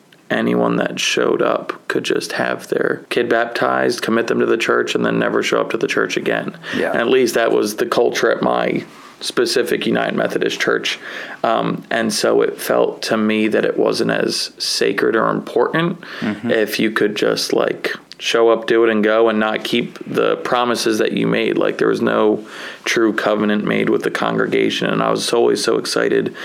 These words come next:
Speaker 1: though, when a member, uh, and their kid, um, was baptized as an infant. And so it,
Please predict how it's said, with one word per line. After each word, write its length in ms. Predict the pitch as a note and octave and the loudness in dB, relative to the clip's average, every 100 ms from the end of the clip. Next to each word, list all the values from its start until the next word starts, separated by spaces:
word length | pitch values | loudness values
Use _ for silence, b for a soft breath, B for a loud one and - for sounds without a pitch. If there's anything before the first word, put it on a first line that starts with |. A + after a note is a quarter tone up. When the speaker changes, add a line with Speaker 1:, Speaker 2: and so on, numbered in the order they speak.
| B B B - | B B B 0
Speaker 1:
though, 260 | A2 A2 | 4 4
when 200 | A2 G#2+ | 4 2
a 40 | G#2+ | 2
member, 680 | A2+ D#3 C#3+ B2 A#2 - - | 2 2 2 2 0 -2 -2
uh, 460 | - - - A#1 - | -2 0 0 0 0
and 160 | - A#2 | -2 0
their 160 | A#2+ A#2+ | 0 0
kid, 420 | - B2 B2 B B B B - | 0 0 -2 B B B B -4
um, 400 | - - - - - - - | -2 -2 -4 -8 -20 -18 -4
was 180 | - G#2+ | 0 0
baptized 840 | G#2+ A2 A2 - A2+ A2+ A2+ - - | 0 0 -2 -2 0 0 -2 -4 -4
as 300 | - A2+ A#2+ | -2 0 0
an 80 | |
infant. 300 | A#2 A2 A#2+ | 0 0 0
And 220 | A2+ A#2 A2 | 0 0 0
so 320 | - A2+ A2+ | 2 4 4
it, 220 | A2 | 2